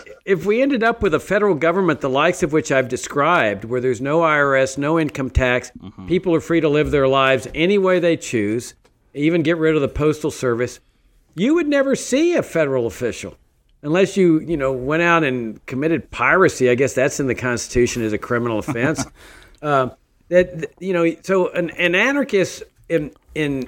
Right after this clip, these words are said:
Speaker 2: in a limited government sense, even if you, if you, if you limit the states to what I want the state to be limited to, just punishing violent people. That's all. And, and I don't favor taxation.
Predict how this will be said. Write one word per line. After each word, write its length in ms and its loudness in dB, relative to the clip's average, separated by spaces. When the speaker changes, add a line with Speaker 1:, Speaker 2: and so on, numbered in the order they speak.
Speaker 2:
in 140 -4
a 40 2
limited 540 2
government 420 2
sense, 380 -2
even 180 2
if 160 0
you, 160 2
if 200 -8
you, 220 -4
if 200 -8
you 160 -4
limit 400 0
the 80 -2
states 560 -2
to 120 -6
what 180 2
I 180 4
want 260 0
the 80 -6
state 360 0
to 100 -6
be 160 2
limited 400 -2
to, 100 -2
just 260 -2
punishing 440 0
violent 460 0
people. 380 -6
That's 260 0
all. 280 -2
And, 140 -2
and 180 0
I 60 2
don't 280 0
favor 280 2
taxation. 760 -2